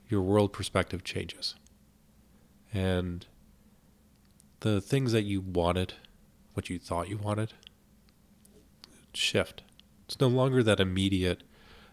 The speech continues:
"Yeah, I wanna go on a big vacation," or, "I wanna, you know,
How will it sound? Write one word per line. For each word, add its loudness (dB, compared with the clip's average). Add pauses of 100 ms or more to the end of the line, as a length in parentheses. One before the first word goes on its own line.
(160)
"Yeah, 0
I 2
wanna 2
go 2
on 0
a -2
big -4
vacation," -6
or, -2
"I 0
wanna, 0 (800)
you -6
know, -4